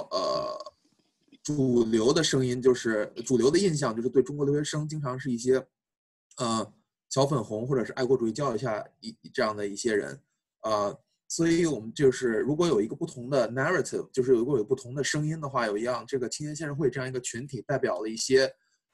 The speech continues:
呃，中国的青年学生，但并不是，呃，又红又专或者小粉红，这样的话我就觉得能，呃，让一些所谓的，呃，爱国主义教育下小粉红，他有一个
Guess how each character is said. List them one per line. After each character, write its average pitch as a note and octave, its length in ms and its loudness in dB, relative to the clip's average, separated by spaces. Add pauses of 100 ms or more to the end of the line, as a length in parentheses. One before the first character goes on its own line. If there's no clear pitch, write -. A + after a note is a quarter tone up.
呃， G2+ 480 0 (640)
中 D#3+ 160 0
国 D#3 100 0
的 C#3 80 4
青 D#3 160 0
年 D#3+ 120 0
学 C#3 180 6
生， D3+ 200 0
但 D3+ 180 -2 (120)
并 E3+ 340 -2
不 A#2 160 -2
是， A2 420 0
呃， G#2 240 0
又 C3 140 4
红 A2+ 200 -6
又 A2+ 140 -2
专 A#2 240 -2
或 B2+ 100 0
者 G2 80 -2
小 G#2 180 -4
粉 G#2 160 -6
红， G2+ 280 -14
这 F3 120 0
样 D3+ 80 0
的 D3 40 -6
话 D3+ 60 -2
我 A#2+ 60 0
就 G2+ 60 -2
觉 A#2 160 -2
得 C#3 160 -4 (340)
能， C3 340 -2 (220)
呃， A2 340 2 (180)
让 D3 340 2
一 C3 80 -2
些 C#3 420 2
所 G#2+ 200 -2
谓 B2 160 2
的， G#2+ 240 2
呃， G#2 340 0 (200)
爱 D3+ 80 4
国 B2+ 160 4
主 A2+ 140 -2
义 G2+ 80 -4
教 B2 180 -2
育 A#2 40 -8
下 A#2+ 100 -4
小 - 180 -8
粉 A#2 160 -6
红， G#2 220 -16
他 D#3+ 100 -4
有 G#2 120 -2
一 G2 60 -6
个 C3 120 -2